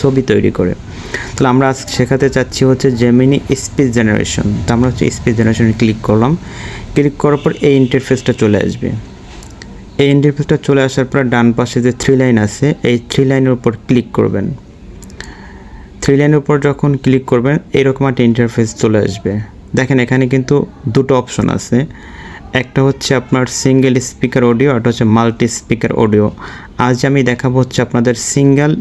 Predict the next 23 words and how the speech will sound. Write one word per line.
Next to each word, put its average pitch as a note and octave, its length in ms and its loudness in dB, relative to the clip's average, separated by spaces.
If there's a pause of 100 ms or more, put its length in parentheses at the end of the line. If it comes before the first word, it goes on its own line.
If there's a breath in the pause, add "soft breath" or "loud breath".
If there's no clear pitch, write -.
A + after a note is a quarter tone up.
(100)
স্পিকার - 500 -2
অডিও, G2+ 420 2
মানে A#2+ 180 2
হচ্ছে D3 400 0 (480 loud breath)
একজন C3 480 2
বক্তার A#2 460 0 (120)
কথা A2+ 240 0
আপনি G#2+ 220 0 (100)
কীভাবে B2+ 260 2
রেকর্ড G#2+ 320 0
করবেন। G2 340 -4 (1400 loud breath)
তো C#3+ 200 4
সিঙ্গেল C#3 500 2
স্পিকার C3+ 320 0
অডিও C3+ 260 4
সিলেক্ট B2+ 380 0
করলাম। C3 460 0
এরপর B2+ 280 0
দেখেন A#2+ 280 2
নিচে A#2 280 4
লেখা A2+ 260 0
আছে A#2 200 0
ভয়েস, - 680 -2